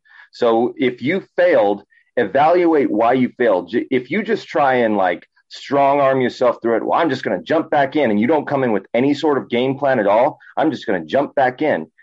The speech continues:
you'll fucking fail again. You will fail over and over if you don't attack something with the game plan. And that's, and that's the other thing. Again, seventy-five hard, like you're saying, it's hard, but there's ways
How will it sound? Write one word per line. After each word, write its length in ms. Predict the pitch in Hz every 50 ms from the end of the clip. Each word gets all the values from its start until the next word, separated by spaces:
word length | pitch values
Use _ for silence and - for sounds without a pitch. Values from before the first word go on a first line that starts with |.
| _ -
you'll 220 | 139 170 165 165
fucking 360 | - 151 160 - 180 143 -
fail 180 | - 135 160 160
again. 480 | 160 160 143 143 143 117 82 76 71 _ _ _ _ _ _ _ _ _ _ _ _ _
You 240 | - - 110 131 165
will 200 | 180 170 160 - -
fail 320 | 151 143 139 120 - -
over 320 | - 127 151 147 151 180 170
and 80 | 165
over 300 | 165 165 165 135 113 117
if 240 | 80 95 107 - -
you 80 | 120 123
don't 160 | 131 127 120
attack 420 | 101 - - - 123 123 123 -
something 320 | - - 131 113 - 113 104
with 120 | 104 101
the 60 | -
game 300 | - - 107 110 113 110
plan. 220 | 107 104 90 85 87
And 80 | 92
that's, 240 | 107 123 135 131 -
and 160 | - - 127
that's 160 | 131 143 - -
the 80 | 190
other 160 | 170 156 165
thing. 340 | 160 - 220 208 123 87 - _ _ - - _ _ _
Again, 440 | - - 131 196 175 110 87 80 - _ _ _ _ _
seventy-five 600 | - - - 160 165 185 190 180 - 180 170 165 156
hard, 200 | 160 160 151 147
like 120 | 139 127
you're 140 | 127 143 147
saying, 240 | 139 147 147 135 120
it's 160 | 113 110 -
hard, 420 | - - 139 147 139 123 117 -
but 220 | - 110 101 95 - _ _ _ _ _ _ _ _ _ _ _ _ _ _ _ _ _ _ _ _ _ _ _ -
there's 260 | 139 139 139 131 -
ways 340 | 107 110 135 147 160 170